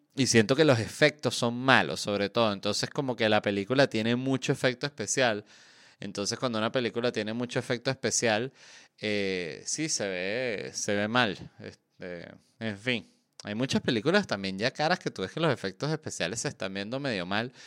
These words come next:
El otro día justamente me salió un TikTok de eso, un carajo, y que yo trabajé haciendo, eh, la, la, los, las rayas que suelta Flash en la película, qué sé yo, cualquier vaina. Y él contaba que era que,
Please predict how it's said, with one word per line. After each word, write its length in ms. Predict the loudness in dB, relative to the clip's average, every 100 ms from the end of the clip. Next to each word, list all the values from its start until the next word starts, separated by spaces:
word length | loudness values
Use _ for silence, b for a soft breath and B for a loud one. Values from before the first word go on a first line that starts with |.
| B B -6
El 120 | -4
otro 220 | 0 6
día 100 | 6
justamente 480 | 6 4 0 0 0
me 120 | -2
salió 260 | -2 -2 -4
un 100 | -4
TikTok 400 | -6 -2 -2 2
de 180 | 2
eso, 160 | 2 -2
un 60 | -2
carajo, 320 | 0 2 0
y 60 | -2
que 160 | -2
yo 420 | -2 -2 0 -2 -2
trabajé 640 | -4 -2 -4 -4 -4 -2
haciendo, 880 | -4 -6 -6 -4 -4 -6 -4 -4 -6 B B B B
eh, 640 | -2 0 2 2 2 0
la, 220 | -2 -4 -4
la, 240 | -4 -4
los, 280 | -2 -2 -2
las 260 | -2 -2 -4
rayas 480 | 0 0 2 2
que 140 | 2 -2
suelta 420 | 2 0 2 0
Flash 580 | 0 0 0 0 -2 -4
en 140 | 0
la 120 | 0
película, 500 | 2 2 2 0 -6
qué 120 | -4 -4
sé 180 | -4
yo, 220 | -4 -4 -6
cualquier 340 | -8 -4 -2
vaina. 320 | -2 -4 -14 B B B B B
Y 120 | 0
él 120 | 2 2
contaba 560 | -2 4 6 8 6
que 80 | 4
era 200 | 2 0
que, 580 | 0 2 2 0 -4